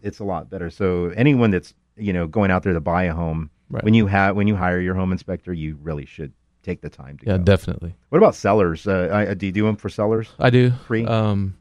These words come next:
Speaker 2: and the advantage of that is that 'cause when I'm doing an inspection for a buyer, um, we're always recommending a professional to do repairs, right?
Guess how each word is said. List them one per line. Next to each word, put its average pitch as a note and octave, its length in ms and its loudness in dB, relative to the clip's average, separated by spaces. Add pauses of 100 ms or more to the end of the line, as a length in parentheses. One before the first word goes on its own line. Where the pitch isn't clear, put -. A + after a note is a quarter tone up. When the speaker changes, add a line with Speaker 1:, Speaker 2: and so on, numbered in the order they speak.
Speaker 2:
and G#2 420 2
the A2+ 100 4
advantage A2+ 320 2
of G2 100 0
that A2 360 0
is F#2 300 -2
that F#2 400 -2
'cause F#2 340 -6 (300)
when G#2 260 0
I'm F#2+ 220 2
doing A#2 200 4
an G#2 120 4
inspection G#2 440 -2
for G2 180 -4
a F2 40 0
buyer, F#2+ 680 2 (640)
um, F2 360 4
we're F#2+ 100 4
always F#2+ 240 4
recommending F2+ 800 2
a - 40 -16
professional F2+ 600 0
to F2+ 260 -6
do F2 160 0
repairs, F2+ 500 -4
right? F#2 240 -4